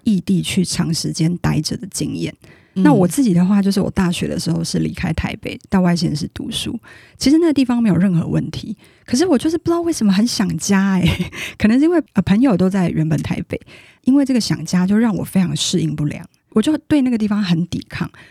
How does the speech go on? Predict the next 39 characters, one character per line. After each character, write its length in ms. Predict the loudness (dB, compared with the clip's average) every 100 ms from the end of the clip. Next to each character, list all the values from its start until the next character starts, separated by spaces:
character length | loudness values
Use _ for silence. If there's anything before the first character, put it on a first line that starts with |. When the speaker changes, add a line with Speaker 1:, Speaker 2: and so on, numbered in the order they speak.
| -4
Speaker 1:
我 100 | -2
始 260 | -2 -2 0
终 200 | 2 2
就 100 | 0
觉 180 | 0 0
得 180 | 0 -4 _ _ -2
那 60 |
边 140 | 0 2
的 80 |
水 420 | 0 0 -2 -4 -10 _
也 100 | 2
不 160 | 4 4
一 100 | 4
样， 160 | 0 0
然 80 | 2
后 60 |
那 80 | 4
边 140 | 4
的 40 | 4
东 160 | 4
西 120 | 2 0
也 60 |
不 120 | 0
好 160 | 0 -2
吃， 280 | -6 -6 -4 -6 -8
<laughs> 220 | -18 -8 0
然 80 |
后 60 | 2
那 80 | 4
边 140 | 4
的 40 | 4
环 180 | 4 2
境 160 | 0
也 60 | 0
不 120 | 0
舒 260 | -2 -2 -6
服。 240 | -8 -10
其 200 | -4 0
实 400 | 0 2 2 2